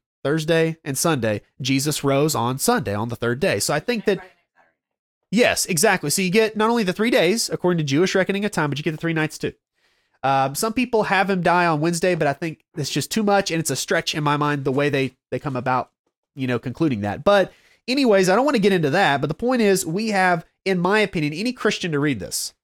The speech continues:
Speaker 1: is gonna think that these days are in some way a reference to Christ's resurrection. Now, in the context, we're definitely talking about Israel,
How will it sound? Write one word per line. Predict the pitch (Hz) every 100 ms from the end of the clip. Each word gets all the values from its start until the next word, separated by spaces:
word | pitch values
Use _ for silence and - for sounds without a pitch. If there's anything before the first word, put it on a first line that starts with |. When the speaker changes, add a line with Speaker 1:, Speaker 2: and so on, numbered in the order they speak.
| _
Speaker 1:
is | 151 143
gonna | 170
think | 147 185 151 139
that | 123
these | 151 160
days | 147 160 175 185 -
are | 143 135
in | 131
some | - - 196 190 190
way | 185 175 107 117 - _ _ -
a | 147
reference | 151 165 - 123 110
to | - 147
Christ's | - 147 143 147 -
resurrection. | 143 135 147 156 - 117 _ _ _ _
Now, | 170 180
in | 269
the | 294
context, | 294 330 330 156 120 - - - _ -
we're | 175
definitely | 233 285 349 330
talking | 247 226
about | 233 254
Israel, | 339 190 95 67